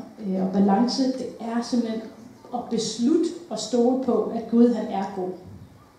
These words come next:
Simpelthen beslut dig for, for dig selv, at Gud, han er god. At det er en sandhed, som du vil bygge dit liv på, øh, som du vil fortælle dine følelser, din krop, dine omstændigheder,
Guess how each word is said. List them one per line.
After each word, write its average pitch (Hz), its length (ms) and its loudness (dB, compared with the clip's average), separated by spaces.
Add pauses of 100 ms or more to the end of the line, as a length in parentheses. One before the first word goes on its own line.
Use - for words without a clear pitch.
(1900)
Simpelthen 302 360 4
beslut 277 380 2
dig 269 140 4
for, 240 360 4 (840)
for 233 120 0
dig 196 100 4
selv, 320 340 2
at - 180 -2
Gud, 277 180 12
han 269 160 10
er 202 140 2 (120)
god. 180 160 -6 (540)
At 214 160 -8
det 247 60 2
er 247 40 6
en 240 80 8
sandhed, 269 480 8
som 247 160 6
du 226 120 4
vil 220 80 0
bygge 240 220 0
dit - 80 0
liv 285 280 6
på, 254 280 4 (380)
øh, 220 220 2 (120)
som 233 260 8
du 247 80 6
vil 240 160 6
fortælle 269 480 4 (140)
dine 233 200 6
følelser, 277 640 2 (220)
din - 160 2
krop, - 360 -2 (240)
dine 254 220 10
omstændigheder, 247 720 8